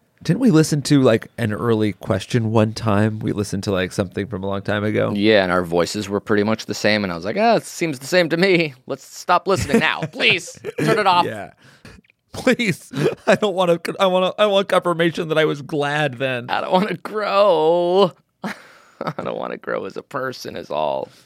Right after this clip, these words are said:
Speaker 1: So we don't listen,
Speaker 2: Uh,
Speaker 1: but we should. It might be healthy. Or it might, or it might make us cripplingly depre-, depressed,
Speaker 2: That's
Speaker 1: so.
Speaker 2: cool.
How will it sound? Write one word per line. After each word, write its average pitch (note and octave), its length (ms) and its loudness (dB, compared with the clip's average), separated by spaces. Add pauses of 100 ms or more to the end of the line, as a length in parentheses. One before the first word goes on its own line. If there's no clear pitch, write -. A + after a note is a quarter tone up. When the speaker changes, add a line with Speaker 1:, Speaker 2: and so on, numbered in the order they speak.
(680)
Speaker 1:
So B2 160 0
we B2+ 80 6
don't B2+ 220 2
listen, G2 320 -2
Speaker 2:
Uh, F#2 80 -8
Speaker 1:
but A2 80 4
we G#2+ 100 -4
should. G2+ 380 -4
It G#2+ 100 -8
might G#2 160 2
be F#2 120 -4
healthy. - 480 -10 (180)
Or A#2+ 160 4
it - 80 -4
might, F2+ 220 -8 (280)
or C#3+ 180 6
it A2+ 60 -2
might G#2 240 0
make G2+ 220 -4
us F#2 100 -4
cripplingly F2+ 680 -2
depre-, - 260 -8 (100)
depressed, - 600 -8
Speaker 2:
That's - 180 -12
Speaker 1:
so. - 100 -16
Speaker 2:
cool. - 320 -14